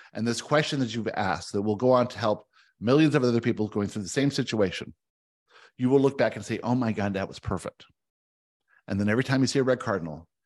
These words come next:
your dad is agreeing with you. It was perfect. It is perfect. It's always perfect. There's no imperfection whatsoever. There are no flaws. There are no mistakes. There are no dings.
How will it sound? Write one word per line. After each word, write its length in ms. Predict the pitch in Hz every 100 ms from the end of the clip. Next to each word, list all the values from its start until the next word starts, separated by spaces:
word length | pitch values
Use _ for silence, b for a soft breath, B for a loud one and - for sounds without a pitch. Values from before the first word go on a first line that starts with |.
| _ _ _ _ _ _
your 80 | -
dad 180 | 90 90
is 120 | 92
agreeing 240 | 95 104 82
with 120 | -
you. 160 | 58 - _ _ _ _
It 180 | 98 92
was 220 | 92 -
perfect. 400 | - 78 87 -
It 160 | - 107
is 200 | 101 -
perfect. 360 | - - 87 -
It's 160 | 117
always 280 | - 95 90
perfect. 360 | - 85 95 87
There's 180 | 95 90
no 160 | 98
imperfection 600 | 113 95 98 - 82 -
whatsoever. 580 | 90 80 87 82 65 57 _ _ _ _ _ _ _ _ _
There 120 | 110
are 200 | - 117
no 140 | 113 110
flaws. 420 | - 95 - -
There 120 | 98
are 160 | 92 117
no 100 | 113
mistakes. 440 | 107 - 58 -
There 120 | 110
are 140 | 101 117
no 120 | 113
dings. 540 | 107 113 87 73 -